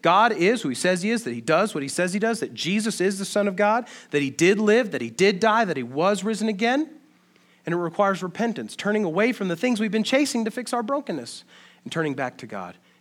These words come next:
and seeing that God has fixed our brokenness in Christ. And in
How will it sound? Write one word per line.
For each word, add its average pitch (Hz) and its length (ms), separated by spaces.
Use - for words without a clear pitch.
and 113 80
seeing 135 180
that 110 120
God 127 200
has 117 100
fixed - 240
our 104 60
brokenness 98 640
in 98 120
Christ. - 380
And 127 220
in 208 360